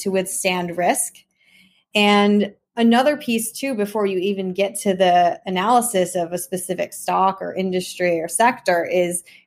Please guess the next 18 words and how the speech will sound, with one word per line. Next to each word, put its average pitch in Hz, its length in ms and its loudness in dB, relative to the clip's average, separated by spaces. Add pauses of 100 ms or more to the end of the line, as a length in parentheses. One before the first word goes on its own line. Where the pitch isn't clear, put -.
kind 214 100 0
of 220 80 0
an 165 100 0
audit 208 280 2
of 190 100 0
your 185 140 2
finances, 233 840 0
because 190 560 0 (380)
one 220 180 2
of 247 60 2
the 226 80 4
golden 202 400 2
rules 190 300 2
people 185 260 -2
always 165 260 0
talk 190 240 0
about 175 400 0
is, 180 340 -2